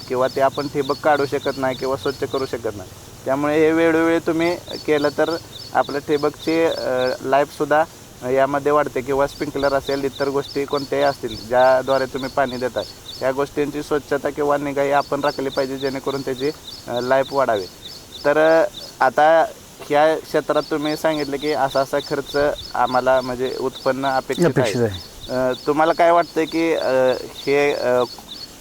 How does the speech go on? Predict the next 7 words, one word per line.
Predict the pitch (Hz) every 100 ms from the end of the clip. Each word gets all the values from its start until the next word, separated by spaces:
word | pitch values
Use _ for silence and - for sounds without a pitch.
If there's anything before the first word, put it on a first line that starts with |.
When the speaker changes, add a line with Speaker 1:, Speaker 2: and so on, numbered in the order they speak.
| - -
Speaker 1:
कोणत्या | 139 135 143
महिन्यात | 147 147 143 143
निघेल | 143 143 139
आणि | 143 143
त्यावेळी, | 147 139 143 147 - - - - 120
अ, | 120 123
दर | 120 135 139 139